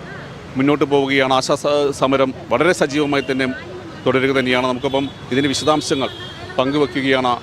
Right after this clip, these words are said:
വി കെ സദാനന്ദൻ. ഏഹ്, എങ്ങനെയാണ് ഇപ്പോഴത്തെ ഒരു സാഹചര്യം? ഇനി എങ്ങനെയാണ് മുന്നോട്ട് പോക്ക്? എഴുപത്തിമൂന്ന് ദിവസം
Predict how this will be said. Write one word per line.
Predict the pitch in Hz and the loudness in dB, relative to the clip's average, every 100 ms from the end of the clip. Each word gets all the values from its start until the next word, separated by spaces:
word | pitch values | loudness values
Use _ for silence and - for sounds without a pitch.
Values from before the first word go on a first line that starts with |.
| - - - - | -8 -16 -14 -4
വി | 135 127 | -2 2
കെ | 143 139 - | 2 2 0
സദാനന്ദൻ. | 127 127 135 123 127 - - - - - - - - - | 0 2 2 0 -4 -6 -16 -16 -14 -12 -12 -12 -12 -10
ഏഹ്, | - - - - - 147 | -8 -8 -8 -8 -2 0
എങ്ങനെയാണ് | 143 185 170 147 143 | 4 4 4 2 0
ഇപ്പോഴത്തെ | 135 143 147 156 | 0 0 2 0
ഒരു | 139 | 2
സാഹചര്യം? | 139 120 123 123 127 - 123 | 2 2 0 -2 -2 -4 -2
ഇനി | 131 151 143 135 | 2 2 0 0
എങ്ങനെയാണ് | 139 143 135 131 | 2 2 2 2
മുന്നോട്ട് | 120 131 127 | 2 0 2
പോക്ക്? | 123 120 123 120 | 0 0 -2 0
എഴുപത്തിമൂന്ന് | 127 147 160 139 151 156 | 0 0 0 0 0 0
ദിവസം | 143 143 | 0 -2